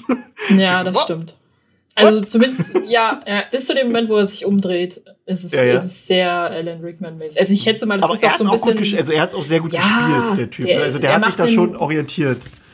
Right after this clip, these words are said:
Speaker 2: Der macht da einen sehr guten Snape, so, also einen sehr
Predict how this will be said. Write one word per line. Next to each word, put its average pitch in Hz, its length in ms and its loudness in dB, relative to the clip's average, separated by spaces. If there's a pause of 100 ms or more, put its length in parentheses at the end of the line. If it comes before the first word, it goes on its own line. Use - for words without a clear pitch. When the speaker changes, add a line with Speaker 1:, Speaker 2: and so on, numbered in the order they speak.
(680)
Speaker 2:
Der 208 80 4
macht 226 240 2
da 269 60 4
einen 220 200 2
sehr 202 280 2
guten 214 360 -4
Snape, 180 360 -2
so, 180 120 -8 (160)
also 185 200 0
einen 196 140 2
sehr 220 520 0